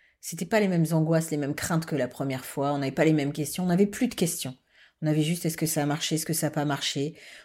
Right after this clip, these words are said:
On va se prendre des petits déj sur la terrasse. » Florent, il était adorable. Il faisait les courses, le petit déjeuner, il montait tout. Euh. Donc vraiment, on a eu que de la douceur dans, dans toute cette aventure, euh, cette deuxième aventure. Je pense qu'on y était plus préparés aussi, mine de rien, hein.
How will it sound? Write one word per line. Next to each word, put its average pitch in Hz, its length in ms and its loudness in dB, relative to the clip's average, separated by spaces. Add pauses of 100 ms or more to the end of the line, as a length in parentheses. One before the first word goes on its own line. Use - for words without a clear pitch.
On 151 80 0
va 156 100 4
se 160 100 0
prendre 147 200 -2
des 156 100 2
petits 160 160 -6
déj 170 180 2
sur 170 160 0
la 156 120 4
terrasse. » 143 440 0
Florent, 139 260 -4
il 135 100 -2
était 135 120 -8
adorable. 143 520 0
Il 131 80 -4
faisait 131 140 -6
les 143 180 -2
courses, 156 480 -4
le 127 200 0
petit - 220 -8
déjeuner, 139 540 -2
il 147 60 0
montait 151 280 -2
tout. 139 500 -4
Euh. 127 220 0 (560)
Donc 190 180 -4
vraiment, 240 320 4
on 269 140 2
a 220 140 6
eu 226 160 2
que - 100 0
de 262 100 2
la 240 100 6
douceur 175 680 -2 (120)
dans, 139 220 -6
dans 147 160 -4
toute 151 180 -12
cette 151 180 -8
aventure, 151 580 -6 (460)
euh, 139 60 -4
cette 143 240 -4
deuxième 160 300 4
aventure. 143 640 -4
Je - 100 -14
pense 226 160 -2
qu'on 226 160 2
y 180 40 6
était 165 160 0
plus - 320 -2
préparés 208 600 2
aussi, 196 340 -2
mine 190 220 4
de 190 80 0
rien, 180 300 2
hein. 190 400 2